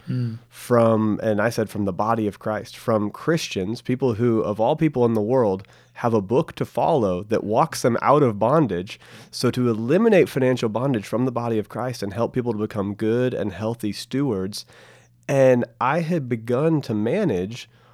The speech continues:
Speaker 2: well, so that when it got five years into my career and an opportunity opened up for me to go full-time into ministry and serving people,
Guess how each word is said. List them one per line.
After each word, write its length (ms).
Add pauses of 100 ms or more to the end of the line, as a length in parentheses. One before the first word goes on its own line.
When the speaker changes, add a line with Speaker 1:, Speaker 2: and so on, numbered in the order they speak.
(160)
Speaker 2:
well, 760 (140)
so 360
that 320
when 180
it 140
got 260
five 320
years 260
into 140
my 180
career 520 (100)
and 140
an 120
opportunity 840
opened 340
up 160
for 100
me 160
to 80
go 200
full-time 840
into 200
ministry 520
and 140
serving 460
people, 440